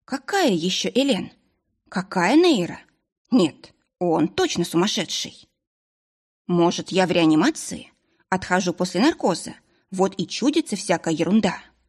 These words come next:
А мой анестезиолог, видимо, хорошо принял на грудь. Это не он часом? Сделав над собой неимоверное усилие,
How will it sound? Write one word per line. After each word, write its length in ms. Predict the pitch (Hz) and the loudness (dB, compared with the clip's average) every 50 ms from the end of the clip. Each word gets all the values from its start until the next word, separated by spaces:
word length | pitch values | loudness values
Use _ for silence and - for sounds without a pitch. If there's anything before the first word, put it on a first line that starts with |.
| _ _ _ _ _ _ - | _ _ _ _ _ _ -2
А 120 | - 302 | 2 2
мой 200 | 320 359 381 370 | 4 4 4 2
анестезиолог, 840 | - 208 185 175 180 - - 180 170 - 165 175 254 311 294 - - | 2 2 2 2 0 0 -4 -4 -2 -2 -2 0 2 2 0 0 -2
видимо, 400 | 175 190 175 - - 147 - 165 | -2 -2 -2 -2 -2 -4 -4 -4
хорошо 540 | - - 190 170 151 - - - - - - | 0 0 0 0 0 -2 -4 -2 -2 -2 -2
принял 360 | - - 190 180 160 156 147 | -2 0 2 4 4 4 4
на 160 | 151 165 202 | 2 0 2
грудь. 400 | 214 240 170 - - - - - _ _ _ _ _ _ _ _ _ _ _ _ _ _ _ _ _ | 2 0 -2 -2 -10 -18 -18 -18 _ _ _ _ _ _ _ _ _ _ _ _ _ _ _ _ _
Это 300 | - 180 185 180 180 - | -2 0 0 0 0 0
не 140 | 156 160 180 | 0 2 2
он 200 | 185 285 427 440 | 2 0 0 -2
часом? 560 | - - - 214 165 147 - - 147 - - - _ _ _ _ _ _ _ _ _ _ _ _ _ _ _ _ _ _ _ - | -6 -6 -4 -4 -4 -6 -8 -12 -12 -12 -12 -14 _ _ _ _ _ _ _ _ _ _ _ _ _ _ _ _ _ _ _ -10
Сделав 500 | - 170 156 147 139 185 185 180 180 - | -8 -8 -6 -2 2 2 2 2 2 0
над 140 | 185 170 170 | 0 0 0
собой 360 | - 185 180 160 156 180 175 | 0 -2 -2 0 0 2 2
неимоверное 640 | 175 170 170 175 175 170 170 170 185 180 175 165 151 | 4 4 4 4 4 2 2 2 2 2 2 2 0
усилие, 540 | - - - - 254 285 254 220 180 - | 0 -4 -6 -6 -4 -4 -4 -6 -10 -16